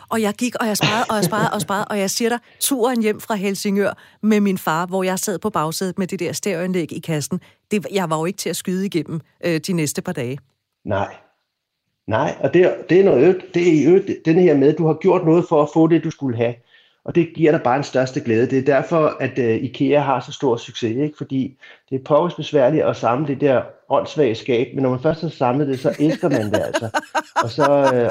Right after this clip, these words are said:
Speaker 2: og så vil man aldrig nogensinde sælge det igen. Jamen, det kan jeg fortælle dig, hvis du køber et, hvis du køber et skab i ikea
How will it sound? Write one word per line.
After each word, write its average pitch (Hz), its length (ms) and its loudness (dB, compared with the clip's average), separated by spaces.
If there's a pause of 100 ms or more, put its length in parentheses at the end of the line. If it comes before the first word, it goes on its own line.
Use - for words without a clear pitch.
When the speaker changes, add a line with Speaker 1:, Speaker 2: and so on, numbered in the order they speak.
Speaker 2:
og - 80 -4
så 151 140 2
vil 156 80 2
man 131 140 2
aldrig 147 240 4
nogensinde 151 400 2
sælge 147 360 2
det 120 80 2
igen. 110 220 -2 (680)
Jamen, 156 300 4
det 190 120 4
kan 214 100 4
jeg 190 100 4
fortælle 180 320 2
dig, 190 80 4
hvis 170 160 4
du 160 80 -6
køber 190 360 4
et, 180 100 2 (160)
hvis 151 160 -2
du 165 100 -6
køber 196 380 2
et 165 160 0
skab 170 500 0
i 147 380 -6
ikea 135 260 2